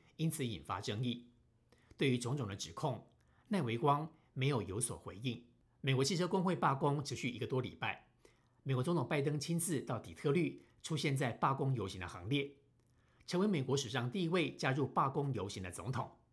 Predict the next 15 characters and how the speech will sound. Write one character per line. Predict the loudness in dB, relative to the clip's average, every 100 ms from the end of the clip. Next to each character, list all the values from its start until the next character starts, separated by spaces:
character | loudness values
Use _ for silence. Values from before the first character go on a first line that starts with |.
| _ _ _ _ _ _ -6
而 | -2
且 | 0
总 | 0
统 | 0
川 | 0 -2
普 | 0 -2 -4 -8
也 | -6
将 | -2 -2
前 | -2 -4
往 | -4
底 | -6
特 | -4 -2
律 | -2
演 | -2 -2
讲， | -2 -4